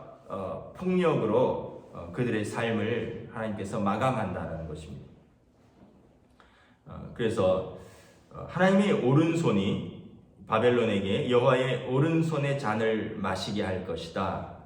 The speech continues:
라고 분명하게 말씀하고 있습니다. 십-, 십육 절에 "너의 그 술잔을 들고 먹고 마시면서 너의 하체를 드러내고 너의 수치가 가득한 줄을 모르고 살았다면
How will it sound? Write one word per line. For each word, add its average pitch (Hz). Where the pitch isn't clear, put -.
라고 92
분명하게 107
말씀하고 90
있습니다. -
십-, -
십육 147
절에 -
"너의 143
그 139
술잔을 160
들고 127
먹고 139
마시면서 147
너의 147
하체를 170
드러내고 139
너의 151
수치가 160
가득한 165
줄을 156
모르고 139
살았다면 143